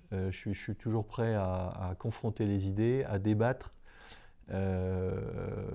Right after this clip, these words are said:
les idées, hein, donc, euh, voir, voir les, les, les, les avis. Euh, et,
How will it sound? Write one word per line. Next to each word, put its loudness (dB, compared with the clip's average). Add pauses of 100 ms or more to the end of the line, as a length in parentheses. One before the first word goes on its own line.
les 2
idées, 4
hein, 2
donc, -2
euh, 0
voir, -2
voir 0
les, 0
les, 0
les, 0
les 0
avis. 2
Euh, 2 (800)
et, -4